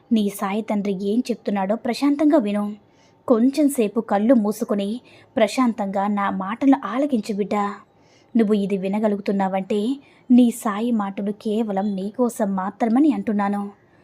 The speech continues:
మనసు పెట్టి విను, తప్పకుండా చాలా చాలా ఆనందిస్తావు. మీ ఇంట్లో గెలుపు దేవత నివసిస్తుంది బిడ్డ.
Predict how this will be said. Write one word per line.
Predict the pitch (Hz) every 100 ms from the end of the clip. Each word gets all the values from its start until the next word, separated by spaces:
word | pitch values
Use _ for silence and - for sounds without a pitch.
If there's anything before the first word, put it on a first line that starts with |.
| _ -
మనసు | 202 196 -
పెట్టి | 247 247 269
విను, | 208 208 202 - _ _ _ -
తప్పకుండా | 208 - 269 220 196 196 196
చాలా | - 226 262 294
చాలా | 285 226 208 -
ఆనందిస్తావు. | - - 277 247 - 214 202 208 202 - _ _ _ _ -
మీ | 220 202
ఇంట్లో | 202 202 208 214 202
గెలుపు | 190 240 277
దేవత | 277 208 196 202
నివసిస్తుంది | 202 208 277 - 240
బిడ్డ. | 196 202